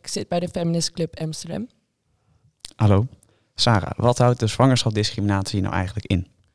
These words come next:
Speaker 1: Nou, wat er aan de hand is, is dat drieënveertig procent van de jonge moeders last heeft van zwangerschapsdiscriminatie. Ze merken dit vooral op de arbeidsmarkt, maar ook op colleges als vrouwen nog studeren, net of,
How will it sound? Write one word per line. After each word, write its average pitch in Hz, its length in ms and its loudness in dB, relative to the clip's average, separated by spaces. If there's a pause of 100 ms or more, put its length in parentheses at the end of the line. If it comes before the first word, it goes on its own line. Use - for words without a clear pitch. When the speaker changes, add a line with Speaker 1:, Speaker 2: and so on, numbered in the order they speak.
Speaker 1:
Nou, - 180 -4
wat 196 160 0
er 233 80 2
aan 226 100 6
de 208 60 4
hand 220 200 2
is, 262 120 -6
is 233 120 -4
dat 190 160 -6
drieënveertig 226 480 -2
procent 202 360 -2
van 190 140 -4
de 180 100 -2
jonge 196 240 0
moeders 190 600 0
last 196 240 2
heeft 180 160 -6
van 175 100 -8
zwangerschapsdiscriminatie. 160 1300 -8 (260)
Ze - 160 -8
merken 190 280 2
dit 208 140 -4
vooral 190 200 0
op 190 100 0
de - 80 -4
arbeidsmarkt, 180 680 -2
maar 185 120 -2
ook 170 160 -2
op 175 140 -10
colleges 180 500 -4
als - 140 -6
vrouwen 175 280 -4
nog 170 120 -6
studeren, 165 540 -6
net 160 200 -4
of, - 140 -14